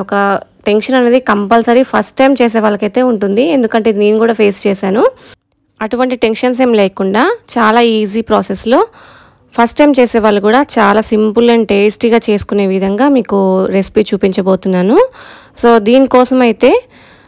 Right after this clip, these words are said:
ముందుగా మీరు ఒక కేజీ చికెన్ అయితే తీసుకోవాలి. కొంచెం సాల్ట్ వాటర్‌లో నీట్‌గా కడిగేసి తీసుకుంటే నీచు వాసన రాకుండా ఉంటుంది. నేను ఒక చికెన్ అయితే కేజీ తీసుకున్నాను. కేజీ చికెన్లో ఒక హాఫ్ టీ స్పూన్ వరకు పసుపు, ఒక టూ టేబుల్ స్పూన్స్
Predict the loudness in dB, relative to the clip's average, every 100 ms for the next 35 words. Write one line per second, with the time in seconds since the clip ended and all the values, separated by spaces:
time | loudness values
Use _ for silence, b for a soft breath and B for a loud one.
0 | b b 0 2 4 4 2 0 0 0
1 | 0 2 2 2 -2 -2 0 0 -2 -6
2 | -2 0 0 2 0 0 -2 -2 -2 0
3 | -2 0 0 0 -2 -2 -2 -4 -6 -4
4 | -2 -2 -4 -6 -6 -4 -2 0 -2 -2
5 | -4 -2 -4 -4 -4 -4 -4 -4 -4 -2
6 | 0 0 B B B B -2 0 0 -2
7 | -4 0 0 0 2 2 2 -4 -6 -2
8 | -2 0 2 2 2 2 0 -2 -2 0
9 | 0 0 -2 -2 -2 -2 0 -2 -2 -4
10 | -4 -4 -6 -4 -6 -4 0 0 0 B
11 | B B -2 0 2 2 2 2 0 0
12 | 0 0